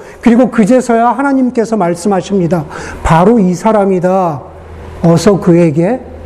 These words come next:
기름을 부어라." 그 하찮은 막내가 하나님이 예비하셨던 왕이었던 거죠. 그리고 이어서 십삼 절에 보니까는 사무엘이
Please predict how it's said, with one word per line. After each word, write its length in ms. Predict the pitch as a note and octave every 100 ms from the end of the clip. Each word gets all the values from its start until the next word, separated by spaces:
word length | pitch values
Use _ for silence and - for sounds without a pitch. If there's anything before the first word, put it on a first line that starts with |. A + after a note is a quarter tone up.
| - - -
기름을 640 | - - E3+ F3 E3+ F3 E3
부어라." 680 | - D#3 C#3+ B2 A2+ - - - - - - - - - - - - - -
그 120 | - G#3
하찮은 560 | G3+ C4 C#4 C4 B3+
막내가 600 | G3 D#3+ F3 E3+ F#3 B3 - - - -
하나님이 520 | - A3+ A3 A3 G3
예비하셨던 1040 | E3 D#3 F#3 E3 - - - F3+ D#3+ D3 C#3+
왕이었던 720 | C#3+ D#3+ G3+ E3 - D#3+ D3+
거죠. 380 | C#3+ A#2 D3+ C3 - - - - - - - - - -
그리고 260 | A3+ A3+ A#3+
이어서 340 | G#3 A#3 A#3
십삼 380 | B3 - C#4+ C4
절에 160 | A#3+ A#3+
보니까는 500 | A3+ A3 A3 A3 A3+
사무엘이 800 | - C4+ C4 A#3 A3 A#3+ A#3